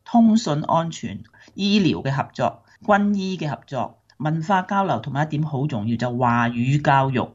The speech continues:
誒，呢幾方面呢，係有啲乜嘢嘅，即係合作嘅方案。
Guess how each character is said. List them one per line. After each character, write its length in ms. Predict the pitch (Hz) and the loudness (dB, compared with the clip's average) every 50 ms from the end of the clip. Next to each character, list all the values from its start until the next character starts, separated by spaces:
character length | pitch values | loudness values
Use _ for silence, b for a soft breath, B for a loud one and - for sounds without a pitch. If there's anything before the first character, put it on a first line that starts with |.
| _ _ - | _ _ -14
誒， 100 | - 104 | -12 -10
呢 120 | 123 143 139 | -8 -6 -4
幾 120 | - - 151 | -2 -2 0
方 220 | - 156 147 147 | 0 0 0 0
面 160 | 139 117 110 | 0 0 0
呢， 140 | 120 143 143 B B B B B B B | 0 -2 -2 B B B B B B B
係 460 | B - 131 120 113 110 110 117 - - - _ _ _ | B -10 -6 -4 -2 -2 -4 -6 -8 -12 -20 _ _ _
有 140 | - 117 117 | -4 -4 0
啲 160 | 131 151 147 | 2 2 4
乜 140 | 160 131 123 | 4 4 2
嘢 360 | - 107 113 110 113 107 107 | 0 0 0 0 0 0 -2
嘅， 300 | - 127 120 110 110 117 - - - - - - | -2 -2 -2 -2 -2 -4 -8 -14 -20 -20 -12 -6
即 80 | - 135 | -4 -2
係 60 | 123 | -2
合 180 | 123 - 117 - | -2 -2 -4 -2
作 160 | - 139 113 120 | -2 0 0 0
嘅 80 | 127 | -2
方 300 | 117 - 151 139 131 131 117 | -2 0 0 0 0 0 -2
案。 200 | 92 92 - | -4 -6 -6